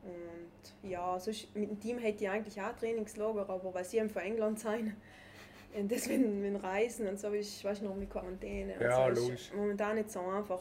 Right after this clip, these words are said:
Speaker 1: In einem normalen Jahr war es vielleicht ein bisschen anders, aber nein, nein, es passt, es passt ganz gut.
Speaker 2: Mhm. Ähm, wenn wir schon nur jetzt von Vorbereitung und alles geredet haben, hast du schon konkrete Ziele, was du das Jahr gerne umsetzen hast, oder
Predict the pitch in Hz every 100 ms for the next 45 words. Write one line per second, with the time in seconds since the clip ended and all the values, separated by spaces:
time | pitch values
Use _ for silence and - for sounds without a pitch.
0 | - - - - - 214 214 202 190 196
1 | 202 196 196 175 180 - 170 - 196 196
2 | 185 170 170 - - 170 185 - - -
3 | - 226 185 160 165 - 160 - - -
4 | - 208 196 170 170 - 180 - - -
5 | - 120 139 143 - - - - - -
6 | 131 127 123 120 120 147 143 147 143 147
7 | 147 - 113 - 139 139 127 143 139 127
8 | 120 135 135 139 135 135 131 - 127 147
9 | 175 160 135 120 139 151 180 - 160 190
10 | 180 117 117 - 135 143 139 139 131 120
11 | 120 143 160 147 - 147 147 - 123 120
12 | 113 107